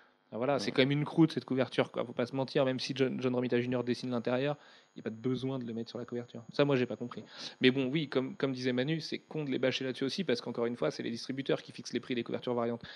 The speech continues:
Speaker 1: C'est pas Panini. Donc, euh, et puis, voilà, vous êtes pas obligé d'acheter une variante. Enfin, une, c'est sûr qu'une variante à dix-neuf euros quatre-vingt-dix, moi, jamais de la vie, j'irai vous dire de l'acheter. C'est complètement con, pas pour, euh, pas pour A V X en plus, euh, pas pour un pauvre truc.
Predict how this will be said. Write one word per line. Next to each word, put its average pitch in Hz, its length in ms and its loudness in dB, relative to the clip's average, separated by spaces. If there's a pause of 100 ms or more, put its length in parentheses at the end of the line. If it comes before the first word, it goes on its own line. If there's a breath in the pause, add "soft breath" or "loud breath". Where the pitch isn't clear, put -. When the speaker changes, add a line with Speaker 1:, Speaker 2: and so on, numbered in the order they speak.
(200 loud breath)
Speaker 1:
C'est - 140 -10
pas 123 120 2
Panini. 139 380 0 (460 soft breath)
Donc, 107 180 -8
euh, 107 160 0
et 117 120 4
puis, - 360 -6 (560)
voilà, 107 160 -4
vous 110 100 -4
êtes 104 100 -4
pas 107 120 -2
obligé 123 260 2
d'acheter 120 220 -2
une 117 80 0
variante. 117 260 0
Enfin, - 80 -4
une, 123 180 2
c'est 131 160 4
sûr 165 200 6
qu'une 139 160 0
variante 131 200 10
à 123 60 10
dix-neuf 123 320 -2
euros 131 140 2
quatre-vingt-dix, 123 480 0
moi, 117 100 0
jamais 120 220 2
de 120 40 -2
la 117 100 2
vie, 131 120 -6
j'irai 120 220 -2
vous 107 100 -4
dire 117 160 0
de 107 60 -2
l'acheter. 110 260 -4 (380 loud breath)
C'est 117 120 0
complètement 117 300 4
con, 143 220 6
pas 123 100 6
pour, 117 200 2
euh, 113 120 6
pas 120 160 4
pour 120 180 0
A 117 60 6
V 120 140 2
X 127 160 -4
en 117 80 0
plus, 139 260 2 (340 loud breath)
euh, - 80 0
pas 113 120 2
pour 117 240 -6
un 107 60 0
pauvre 127 260 2
truc. 139 280 2